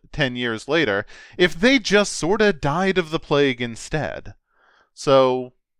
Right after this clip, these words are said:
one thing on your list is prevent her from making this cure in the first place.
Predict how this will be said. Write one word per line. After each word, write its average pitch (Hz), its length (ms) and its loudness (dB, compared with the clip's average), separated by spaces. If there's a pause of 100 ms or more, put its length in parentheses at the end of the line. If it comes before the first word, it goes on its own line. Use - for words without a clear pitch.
(120)
one 131 320 0
thing 202 240 -2
on 196 100 -2
your 185 120 0
list 233 260 -2
is 160 160 -6
prevent 147 520 -2
her 330 160 -2
from 277 280 -8
making 123 460 -2
this 135 220 -4
cure 180 380 -6
in 110 100 -8
the 131 80 -14
first - 380 -10
place. - 560 -12